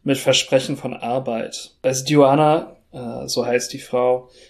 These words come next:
in Frankreich ankommt, wird sie von ihren Arbeitgebern eingesperrt und als regelrechte Sklavin behandelt.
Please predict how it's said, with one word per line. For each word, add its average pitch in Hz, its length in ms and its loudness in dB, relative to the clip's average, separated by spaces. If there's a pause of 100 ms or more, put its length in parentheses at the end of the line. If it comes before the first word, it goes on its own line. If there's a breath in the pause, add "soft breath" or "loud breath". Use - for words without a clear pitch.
(140)
in 139 200 0
Frankreich 147 480 0
ankommt, 151 640 -2
wird 143 220 -6
sie 147 120 -6
von 147 160 -8
ihren 135 200 -6
Arbeitgebern 139 800 -4
eingesperrt 143 960 -4
und 135 320 -8
als 123 280 -6
regelrechte 135 540 0
Sklavin 123 600 -2
behandelt. - 800 -10